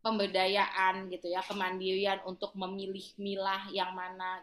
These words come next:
gitu. Saya ambil contoh gini, waktu saya, waktu ayah saya, eh, naik jadi presiden gitu ya, beliau ngomong gini ke saya, "Eh, Bapak mau bubarin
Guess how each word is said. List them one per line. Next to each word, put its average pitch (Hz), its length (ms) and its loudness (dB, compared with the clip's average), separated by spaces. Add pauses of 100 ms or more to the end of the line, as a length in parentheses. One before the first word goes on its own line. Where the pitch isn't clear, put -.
gitu. - 120 -20 (360)
Saya 262 240 4
ambil 269 160 2
contoh 247 320 2
gini, 196 320 -2 (440)
waktu 220 360 0
saya, 208 320 2
waktu 214 260 2 (140)
ayah 202 240 -2
saya, 190 520 0 (280)
eh, 175 680 -2
naik 190 240 0
jadi 180 240 0
presiden 180 640 -6
gitu 180 200 -4
ya, 196 240 0
beliau 214 320 0
ngomong 240 280 -2
gini 262 200 -4
ke 220 120 -6
saya, 220 320 -2 (760)
"Eh, 202 320 6 (720)
Bapak 214 280 4
mau 220 640 2
bubarin 202 600 0